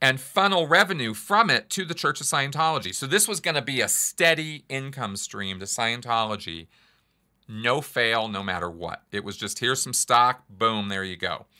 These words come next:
Instead, what we found out in two thousand sixteen, according to Tony Ortega's reporting, they just gave the stock directly to David Miscavige instead.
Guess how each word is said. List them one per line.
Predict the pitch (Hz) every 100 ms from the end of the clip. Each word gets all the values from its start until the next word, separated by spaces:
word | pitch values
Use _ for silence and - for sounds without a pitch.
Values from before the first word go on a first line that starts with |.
| - - - - -
Instead, | 123 113 - 214 254 165
what | 123 135
we | 123
found | - 113 101 101
out | 85 85 113
in | 123 117
two | - 147
thousand | 147 135 113
sixteen, | 104 - 220 - - - 110 95 113
according | 151 - 120 113
to | 113 - 107
Tony | 107 113 107
Ortega's | 104 107 101 104
reporting, | 104 - 98 92 117 135 _ - - - _
they | - 113 147 156
just | 117 117 160 185 -
gave | 127 135 139
the | 127
stock | 139 - 113 110 110
directly | - 98 101 104 - 107
to | 101
David | 95 90 90
Miscavige | 87 87 - 87 80 87 -
instead. | 87 - - 85 -